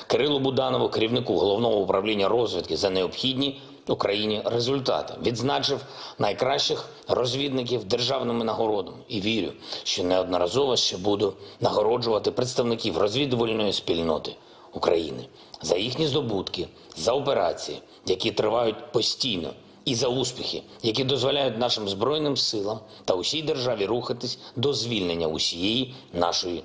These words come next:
землі. Цього тижня маємо хороші новини з Харківщини. Певно, всі ви вже бачили повідомлення щодо активності українських оборонців.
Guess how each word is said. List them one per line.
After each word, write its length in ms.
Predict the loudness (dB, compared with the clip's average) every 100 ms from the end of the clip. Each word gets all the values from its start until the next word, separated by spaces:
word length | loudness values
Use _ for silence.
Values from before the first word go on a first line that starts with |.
| -8
землі. 440 | -4 -4 -4 -8 -14 -20 -20 -20 -14 -10 -8 -2
Цього 280 | 0 0
тижня 340 | 0 0 2 2
маємо 340 | 2 2 2
хороші 440 | 2 2 2 2 0
новини 380 | 2 2 2
з 80 | 2
Харківщини. 540 | 2 0 0 0 -2 -6 -12 -18 -20 -20 -2
Певно, 380 | 0 2 0 -2 -6 -14 -8
всі 200 | -4 -2
ви 140 | 0 0
вже 160 | 0
бачили 400 | 0 -2 0 0
повідомлення 640 | 2 0 2 0 0 0 0
щодо 240 | 0 0
активності 540 | 0 0 0 0 0 0
українських 520 | 0 0 0 -2 -2
оборонців. 480 | 2 2 0 -2